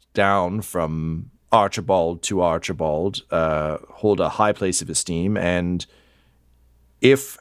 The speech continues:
ever called upon for its power, uh, it would get to just consume Archibald and kind of become him and, uh, begin a reign of terror, uh, upon the world. But,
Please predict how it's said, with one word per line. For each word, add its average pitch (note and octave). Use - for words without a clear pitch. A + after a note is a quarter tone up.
ever C#3
called B2
upon G2+
for F#2
its E2+
power, D#2
uh, E2
it G2+
would G2
get F#2+
to F2+
just -
consume G#2+
Archibald F2
and E2
kind F#2+
of D#2+
become G2+
him D#2+
and, F#2
uh, G2
begin D#3
a D3+
reign D#3+
of D#3
terror, C#3+
uh, G2
upon A2+
the B2+
world. A#2
But, F#2+